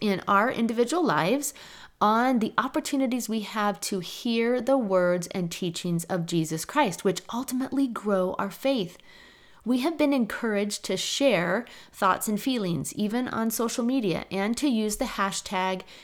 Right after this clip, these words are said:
hear him. But what I most want to share from this recent conference is President Nelson's invitation to combine in a collective effort of prayer and fasting. Listen.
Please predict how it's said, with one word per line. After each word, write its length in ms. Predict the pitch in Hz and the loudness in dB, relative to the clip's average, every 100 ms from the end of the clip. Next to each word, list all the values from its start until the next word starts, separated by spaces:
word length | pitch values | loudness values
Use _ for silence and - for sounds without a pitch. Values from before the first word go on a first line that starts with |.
| - | -20
hear 460 | - - 202 196 185 | -10 -2 0 2 0
him. 440 | 214 185 165 - - - - _ _ _ | -2 -2 -2 -6 -10 -20 -20 _ _ _
But 260 | 233 170 - - - | 2 4 2 -6 -8
what 240 | 208 339 - | -2 -2 2
I 220 | 262 370 | 2 4
most 520 | 247 202 208 320 - | 6 6 4 2 -2
want 220 | 302 339 - | -4 -4 -4
to 140 | 330 | -4
share 340 | - 269 285 | -2 0 0
from 300 | 311 208 196 | 0 0 0
this 300 | 180 269 - | 4 2 2
recent 400 | 202 226 262 277 | -2 -4 -4 -6
conference 520 | - - 190 269 302 - | -4 -4 -4 -2 -2 -2
is 380 | - 226 226 208 | 2 4 4 0
President 440 | - 240 247 277 | -4 -2 -2 -2
Nelson's 540 | 220 214 214 233 214 - - | 0 0 0 0 -2 -2 -2
invitation 920 | 214 208 208 - 185 175 - 302 403 - - - - - - | 0 0 -2 -4 -4 -4 -4 -4 -4 -8 -18 -20 -20 -20 -6
to 180 | - 233 | -2 -2
combine 840 | - 214 196 202 196 190 220 269 | 0 0 2 2 4 2 0 0
in 100 | 214 | 0
a 80 | 202 | -2
collective 720 | - 208 196 202 208 254 214 - | -2 -2 2 2 2 -2 0 0
effort 560 | 214 - 170 240 - - - | -2 -2 -4 -4 -6 -12 -4
of 260 | 185 170 - | -4 -4 -6
prayer 520 | - 190 185 202 - | -2 0 0 -4 -4
and 380 | 196 185 175 170 | -6 -4 -4 -4
fasting. 640 | - 190 170 - 151 - - - _ _ - | -4 -4 -4 -6 -8 -10 -18 -20 _ _ -8
Listen. 400 | 208 202 - 165 | -4 -2 -4 -12